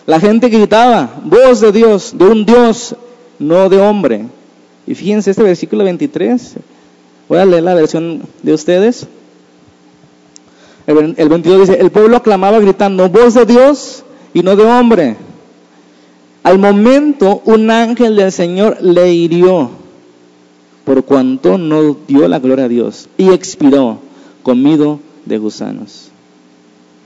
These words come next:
Esos dos versículos se me hacen bien interesantes. Y a la simple lectura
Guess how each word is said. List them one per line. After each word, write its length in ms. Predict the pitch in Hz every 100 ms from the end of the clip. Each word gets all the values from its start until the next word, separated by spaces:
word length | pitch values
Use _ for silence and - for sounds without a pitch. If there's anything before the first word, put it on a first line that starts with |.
| _ _ _ _ _ _ _ _ _ _ _ _ _ -
Esos 200 | 160 196
dos 140 | 196 202
versículos 480 | 190 196 185 202
se 80 | 175
me 80 | 151
hacen 400 | 170 202 180 160
bien 540 | 156 165 190 220 190 - _ _ _
interesantes. 1040 | - 139 117 113 127 120 110 - - - _ _ _ _ _ _ _ -
Y 340 | 139 135 135 135
a 120 | 147
la 80 | 143
simple 340 | 165 190 214
lectura 800 | 185 180 - - 226 226 240